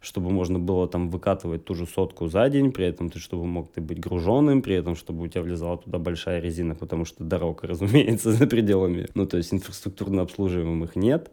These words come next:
Вот, то есть у нас, разумеется, с точки зрения сборки там велосипедов в Перми и, допустим, в Московской области задачи абсолютно разные. Ну, то есть, грубо говоря, потому что, то есть, у нас тут одна инфраструктура и один рельеф, там другая инфраструктура, другой рельеф.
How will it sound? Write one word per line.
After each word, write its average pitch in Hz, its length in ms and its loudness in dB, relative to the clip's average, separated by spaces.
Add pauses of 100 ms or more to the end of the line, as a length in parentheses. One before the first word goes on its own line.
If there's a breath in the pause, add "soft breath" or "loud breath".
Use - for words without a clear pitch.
Вот, 104 220 4
то 98 60 0
есть 95 120 -4
у 104 40 6
нас, 107 180 4
разумеется, 113 600 4
с - 40 -8
точки - 320 0
зрения 92 380 2
сборки 95 440 -2
там 85 160 -2
велосипедов 90 640 -2
в - 40 -20
Перми 98 460 2
и, 87 100 2
допустим, 92 400 -6
в 90 40 0
Московской - 540 -6
области 151 440 2
задачи 85 480 0
абсолютно 87 640 -2
разные. 80 440 -6 (220)
Ну, 82 160 0
то 82 140 -4
есть, 80 140 -6
грубо 80 280 -4
говоря, 80 320 -2
потому - 340 -6
что, - 220 -12
то - 140 -12
есть, 82 140 -12
у 87 40 -6
нас 85 280 -2
тут - 120 -16 (160)
одна 120 340 4
инфраструктура 123 640 2
и 101 60 8
один 98 280 6
рельеф, 90 440 0
там 95 280 0
другая 85 360 -2
инфраструктура, - 560 -4
другой 87 320 0
рельеф. - 300 -10